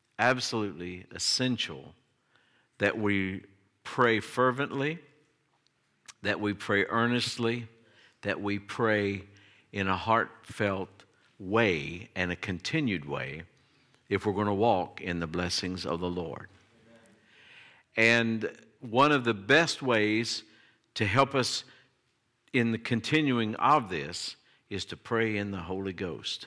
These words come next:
to pray in other tongues. One of the reasons the devil doesn't want people to hear about speaking in tongues, one of the reasons he's clouded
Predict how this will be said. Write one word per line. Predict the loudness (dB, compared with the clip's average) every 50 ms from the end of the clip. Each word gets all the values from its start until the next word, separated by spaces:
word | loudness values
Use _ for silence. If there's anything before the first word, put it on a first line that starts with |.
| -18 _
to | -20
pray | -16 -12 -2 0 2 4 4 2 2 0
in | -4 -6 -6 -4
other | -4 -4 -4 -4 -6
tongues. | -8 -6 -6 -6 -6 -6 -10 -14 -16 -12 -10 -10 -10 -10 -12 _ _ _ _ _ _ _ _ -20 -20 -20 -20 -20 -20 -20 -20 _ _ _ _
One | 4 6 6 8
of | 8
the | 6
reasons | 6 6 4 4 4 2 0 -2 2 4
the | 2 4
devil | 6 6 6 6 4 2
doesn't | 4 4 4 4 4 2 -2 -2 0 0
want | 2 2 2 2 -2
people | -4 -4 -4 -4 -8 -6
to | -6 -6
hear | -4 -2 0 0 2 2
about | 2 2 0 0 -2 -4 -6
speaking | -6 -6 -6 -6 -6 -8 -8 -8 -6
in | -8 -8 -6
tongues, | -4 -4 -4 -4 -6 -8 -10 -10
one | -6 -4 -2 -2
of | -2 -2
the | -2 0
reasons | 0 0 0 -2 -4 -6 -6 -4
he's | -6 -6 -6 -6
clouded | -4 -2 2 2 2 2 2 0 -2 -4 -6